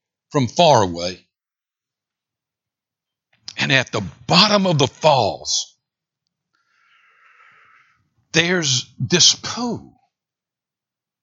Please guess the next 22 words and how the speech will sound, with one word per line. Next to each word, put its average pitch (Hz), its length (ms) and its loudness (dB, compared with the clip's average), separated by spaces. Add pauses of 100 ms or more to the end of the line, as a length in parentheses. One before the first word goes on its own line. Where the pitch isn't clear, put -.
(360)
It's - 140 0
a 147 180 -6
great 185 300 -4
pool 156 220 -4
of 165 100 -10
water. 175 200 -4
Boats 113 380 0
can 123 180 -8
go 104 240 -8
out 92 80 -14
on 92 80 -18
it. - 60 -20 (500)
Small 202 420 0
lake. 196 340 -8 (2000)
And 117 120 -4
the 135 80 2
Niagara 147 480 0
River 127 320 -2
continues 110 640 -6
out 90 80 -14
of - 260 -20
it. - 60 -20